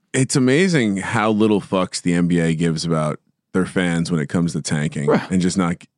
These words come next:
Speaker 1: it's,
Speaker 2: Yeah.
Speaker 1: it's crazy. Like, it's crazy that they, like, who's buying season tickets for a team that might tank?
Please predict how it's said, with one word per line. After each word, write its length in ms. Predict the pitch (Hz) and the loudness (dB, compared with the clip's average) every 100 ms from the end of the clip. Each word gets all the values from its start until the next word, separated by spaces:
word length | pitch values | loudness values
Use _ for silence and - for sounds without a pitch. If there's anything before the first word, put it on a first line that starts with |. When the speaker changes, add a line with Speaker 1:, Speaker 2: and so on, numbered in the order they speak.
| _ _ _ | _ _ _
Speaker 1:
it's, 140 | - - | -2 -2
Speaker 2:
Yeah. 40 | - | -4
Speaker 1:
it's 160 | 110 - | -4 -2
crazy. 680 | - 180 196 220 110 76 - _ | -2 0 4 2 2 -6 -14 _
Like, 300 | 127 147 - _ _ _ _ _ | 0 0 -2 _ _ _ _ _
it's 220 | - 175 | 0 0
crazy 560 | - 196 196 214 190 202 | -2 2 4 4 4 4
that 200 | 170 151 | 4 2
they, 240 | 165 165 143 | 2 2 4
like, 160 | 151 139 | 0 2
who's 320 | 151 247 226 | 4 4 4
buying 400 | 170 190 220 175 | 2 2 4 2
season 440 | - 202 190 156 | 4 4 6 4
tickets 360 | 123 180 165 110 | 4 2 2 -4
for 160 | - 127 | 0 0
a 60 | |
team 300 | - 143 143 | 2 2 4
that 100 | 135 | 4
might 380 | 101 110 123 - | 2 2 2 -2
tank? 480 | - 127 127 - - | -4 -2 -2 -6 -14